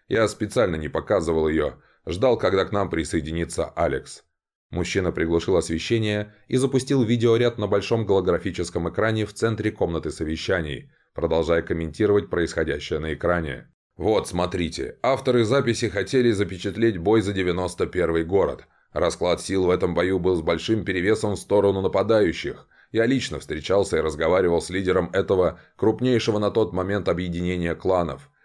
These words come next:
Четыре с половиной тысячи игроков со стороны девяностого города вышли против сотни защитников девяносто первого. И смотрите, что из этого вышло». Мужчина замолк, и следующие десять минут я наблюдал,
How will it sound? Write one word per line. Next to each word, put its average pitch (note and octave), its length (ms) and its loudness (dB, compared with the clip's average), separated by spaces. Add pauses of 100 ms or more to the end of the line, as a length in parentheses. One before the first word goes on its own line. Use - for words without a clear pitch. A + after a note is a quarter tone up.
Четыре E2+ 360 -2
с D#2+ 60 -6
половиной D#2 460 0
тысячи E2 480 -6
игроков E2 420 0
со E2 120 -4
стороны F2 380 -2
девяностого E2+ 640 0
города F#2 600 2 (180)
вышли A#2+ 320 2
против A2 360 2
сотни A2+ 340 0
защитников F#2+ 640 0
девяносто F2+ 480 0
первого. D2+ 600 0 (240)
И E2 100 -4
смотрите, F2 520 -2
что - 200 -2
из D2 140 -2
этого C#2 280 -2
вышло». D2 540 -4 (480)
Мужчина E2+ 400 -2
замолк, F2 440 0
и F#2+ 40 0
следующие A2 480 0
десять G#2+ 340 -2
минут A2+ 240 0
я G#2 120 2
наблюдал, G2+ 520 0